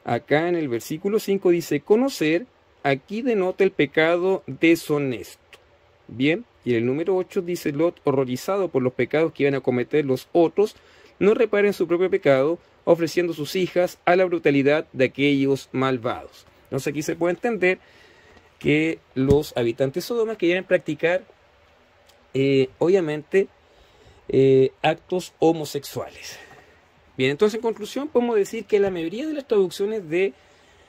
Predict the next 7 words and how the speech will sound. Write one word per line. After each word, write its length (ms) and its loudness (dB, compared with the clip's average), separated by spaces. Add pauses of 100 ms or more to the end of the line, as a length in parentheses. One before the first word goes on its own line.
(160)
de 400 -2
la 200 0
Biblia, 460 -4
de 100 -4
nuestra 240 -6
Iglesia 280 -4
Católica 580 2